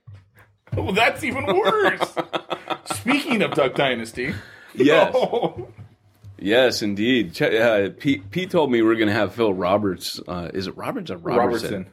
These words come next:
Speaker 2: Yeah, he told
Speaker 1: Do
Speaker 2: me
Speaker 1: you
Speaker 2: that
Speaker 1: watch the
Speaker 2: the
Speaker 1: show?
Speaker 2: I, I do. I just don't know his last name. I, I find that show fascinating.
Speaker 1: I,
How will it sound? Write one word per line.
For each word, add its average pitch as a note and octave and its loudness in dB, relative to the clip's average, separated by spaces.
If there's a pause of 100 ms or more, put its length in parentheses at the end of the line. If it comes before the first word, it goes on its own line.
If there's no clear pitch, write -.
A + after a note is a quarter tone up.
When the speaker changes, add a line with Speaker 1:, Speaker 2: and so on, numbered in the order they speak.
(360)
Speaker 2:
Yeah, A#2 -4
he G#2 2
told B2 2
Speaker 1:
Do - 6
Speaker 2:
me A#2 6
Speaker 1:
you G2 8
Speaker 2:
that - 6
Speaker 1:
watch - 0
the E2 -4
Speaker 2:
the - -2
Speaker 1:
show? B3+ -2 (260)
Speaker 2:
I, C#3+ 0
I C#3 2
do. C3 4
I E2+ -4
just G2+ -4
don't A2 2
know G#2 2
his F#2 -2
last F#2 -2
name. G2 -4 (220)
I, A#2+ -2 (120)
I G#2+ 0
find B2 2
that F2 0
show G2 2
fascinating. - -4 (220)
Speaker 1:
I, D#3+ -2